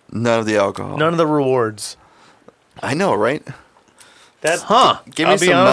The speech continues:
Speaker 1: Mountain
Speaker 2: with you.
Speaker 1: Spring water.
Speaker 2: I'll be honest with you. That doesn't taste like a regular Heineken.
Speaker 3: It does not. It doesn't remind me of Heineken at all.
Speaker 2: It doesn't.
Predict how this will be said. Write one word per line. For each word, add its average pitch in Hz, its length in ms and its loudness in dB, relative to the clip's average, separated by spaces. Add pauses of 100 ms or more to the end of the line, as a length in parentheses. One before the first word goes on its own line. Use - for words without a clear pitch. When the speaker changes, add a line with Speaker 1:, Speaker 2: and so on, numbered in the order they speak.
(100)
Speaker 1:
Mountain 165 40 2
Speaker 2:
with 139 100 0
you. 135 80 2
Speaker 1:
Spring 139 160 -2
water. 98 240 -8 (120)
Speaker 2:
I'll 139 80 -4
be 147 80 0
honest 151 240 -2
with 120 120 -4
you. 123 160 -4 (600)
That 135 120 -4
doesn't 165 220 -2
taste 156 200 0
like 151 80 -2
a 131 80 -2
regular 127 320 -2
Heineken. 123 460 -4
Speaker 3:
It - 80 -2
does 139 180 4
not. 139 380 2 (360)
It 120 140 2
doesn't 147 320 2
remind 131 380 4
me 120 60 4
of 98 100 2
Heineken 117 400 0
at 87 80 -2
all. 104 260 2
Speaker 2:
It 123 80 -10
doesn't. 135 420 -2